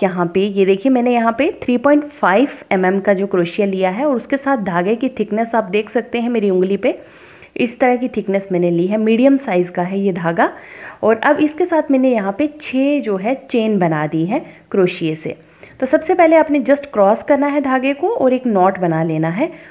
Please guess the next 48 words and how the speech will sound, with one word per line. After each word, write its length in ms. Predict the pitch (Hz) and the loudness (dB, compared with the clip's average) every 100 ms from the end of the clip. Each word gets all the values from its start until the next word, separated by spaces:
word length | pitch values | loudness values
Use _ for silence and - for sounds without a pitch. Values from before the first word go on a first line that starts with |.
| - | -10
और 60 | - | -10
फिर 260 | - 285 277 | -4 0 0
उसके 240 | - 214 | 0 -2
बाद 280 | 180 254 - | 0 -2 -2
छः 240 | - 269 | -2 0
चेन 320 | 277 240 202 170 | 0 0 0 2
बना 260 | 160 156 | 0 -2
के 520 | 156 294 370 - - _ | -2 -4 -4 -12 -20 _
जो 80 | 254 | -4
शे-, 560 | 262 - 254 294 285 - | -4 -2 0 0 -2 -18
six 380 | - 302 - 277 | -2 -2 0 0
number 240 | 214 214 | 2 4
वाली 220 | 208 214 | 4 2
chain 320 | 208 196 175 | -2 0 0
है 120 | 185 294 | 0 -4
उसको 440 | - 233 - 285 | -6 -8 -2 2
आपने 280 | 214 208 285 | 2 0 -4
पहले 380 | 294 240 269 339 | -2 0 4 6
number 280 | 294 220 | 6 6
वाली 200 | 220 214 | 4 2
chain 300 | 220 202 175 | 0 2 2
के 120 | 175 185 | 2 -2
साथ 320 | 202 269 247 | -2 -2 2
मिला 280 | 202 170 156 | 4 4 2
लेना 280 | 147 151 | 0 -4
है। 200 | 147 156 - - - - - _ | -4 -6 -8 -18 -20 -20 -20 _
ये 100 | 185 | 2
देखिए 280 | 190 202 262 | 4 4 2
इस 140 | 254 254 | 2 2
तरह 180 | 240 | 2
से, 260 | 240 320 427 - _ - | 2 0 -8 -12 _ -2
तो 60 | |
इन 120 | 233 | 0
दोनों 200 | 226 233 | 2 2
को 100 | 247 | 0
हम 160 | 233 240 | -2 -2
ज्वाइन 380 | 175 180 175 196 | 0 2 2 2
कर 160 | 226 | 0
लेंगे 380 | 220 233 240 359 - - - - | 2 -2 -2 -4 -6 -20 -6 -4
और 80 | |
बीच 300 | 208 262 330 | 0 2 4
में 120 | 294 262 | 4 2
एक 120 | 262 | 0
circle 360 | - 170 175 | 0 0 0
बन 220 | 156 151 151 | 0 -2 -2
जाएगा। 400 | 156 151 - - - _ _ _ _ | -4 -4 -6 -8 -16 _ _ _ _
ठीक 160 | 320 | -4
है, 80 | 381 | -2